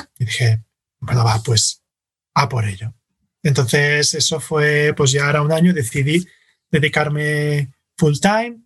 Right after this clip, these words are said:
estuve un par de meses de transición de la empresa en la que estaba para salir, para dejarlo todo arreglado, y ya entonces me metí. Y desde allí, pues, ahora tenemos un poco de todo. Tenemos lo que comentabas, tenemos podcast, tenemos artículos, tenemos newsletters, dos newsletters.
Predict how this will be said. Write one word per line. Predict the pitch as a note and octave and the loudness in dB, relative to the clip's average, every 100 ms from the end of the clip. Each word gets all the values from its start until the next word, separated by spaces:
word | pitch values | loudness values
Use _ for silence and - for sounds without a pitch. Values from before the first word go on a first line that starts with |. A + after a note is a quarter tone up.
| - | -6
estuve | C#3 - D#3 | -4 -4 -6
un | C#3+ | -4
par | D3+ D3 | -4 -4
de | D3 | -4
meses | C#3+ D3+ | -4 -6
de | - | -6
transición | C#3+ C3+ B2+ D#3 D3+ C#3+ _ _ _ _ _ - | -6 -6 -4 -2 -2 -2 _ _ _ _ _ 0
de | D3 | 2
la | C#3 | 4
empresa | D3+ C#3+ D#3 | 2 0 0
en | D3 | -2
la | C3+ | 0
que | |
estaba | - - F#3+ A3 A3+ | -2 0 0 0 -2
para | A3+ C3+ C3+ | -4 -4 -4
salir, | D#3 E3+ C4 C#4 | -2 -2 -2 -6
para | - C3 | -6 -4
dejarlo | A2 C#3 C3+ | -2 -4 -2
todo | C#3+ C#3 C#3 | -4 -4 -4
arreglado, | C#3 E3 F3+ F#3+ B3+ C4+ _ _ _ _ - | -4 0 2 2 0 -6 _ _ _ _ -2
y | C#3+ | 0
ya | D3+ | 0
entonces | D3+ D3 G3 F#3+ D#3 | -2 -2 0 0 0
me | C#3 | -2
metí. | B2+ C#3+ F3+ F3 | 0 0 0 0
Y | C#3 | -2
desde | C#3 B2 C3+ | 0 0 -2
allí, | C3 E3 G3+ | 0 2 0
pues, | F#3 D3 A#2+ - - - | -2 -4 -4 -6 -14 -4
ahora | E3+ | 0
tenemos | G3 F3 C3+ | 0 0 -2
un | |
poco | B2+ B2+ | -6 -8
de | B2 | -4
todo. | D3+ A#2+ - _ | -4 -4 -14 _
Tenemos | C#3+ C#3+ - | -2 0 0
lo | C#3 | -2
que | C3+ | -6
comentabas, | C3+ C3 C#3 - | -4 -2 -2 -2
tenemos | C#3 C#3 | -2 0
podcast, | - F#3+ - F#3+ F#3 | 0 0 2 0 0
tenemos | E3 D3 | -4 -6
artículos, | D3 D3 F#3 F3+ F#3 F3+ F3+ | -6 -2 -4 0 2 4 2
tenemos | F3+ D3+ D3 C3+ | 0 -2 0 0
newsletters, | C#3+ C3 F3 F3+ G3+ - - | 0 0 0 2 -2 -4 -4
dos | D3+ F#3 F3+ | -2 0 0
newsletters. | D3 C#3+ C3+ G#3 | -4 -6 -6 -8